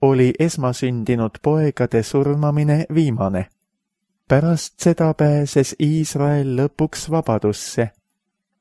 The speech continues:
Enne seda pakuti Vaaraole mitut võimalust lasta Iisrael vabaks,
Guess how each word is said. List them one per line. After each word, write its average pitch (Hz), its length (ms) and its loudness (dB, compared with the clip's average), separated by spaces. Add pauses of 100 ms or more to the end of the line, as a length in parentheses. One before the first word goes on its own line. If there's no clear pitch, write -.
(140)
Enne 170 380 2
seda 151 340 0
pakuti 139 600 -2
Vaaraole 135 840 2
mitut 143 500 0
võimalust 156 800 0
lasta 139 440 -2
Iisrael 117 720 0
vabaks, 160 600 -4